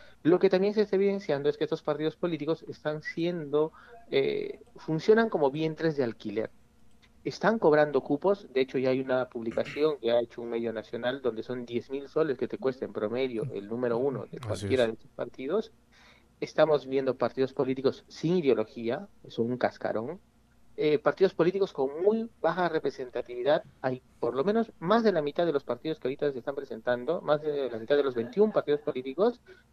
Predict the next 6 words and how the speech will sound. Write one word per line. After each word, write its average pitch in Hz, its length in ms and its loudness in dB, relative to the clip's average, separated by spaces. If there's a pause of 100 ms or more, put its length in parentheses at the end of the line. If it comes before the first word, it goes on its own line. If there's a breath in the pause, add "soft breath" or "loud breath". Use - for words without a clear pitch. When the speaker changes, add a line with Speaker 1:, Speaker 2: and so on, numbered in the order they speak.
(240)
Speaker 1:
tienen 165 320 -2
bajísima 190 560 0
representatividad. - 840 -10 (640)
No 214 320 6
han 214 220 4
com-, 139 260 -4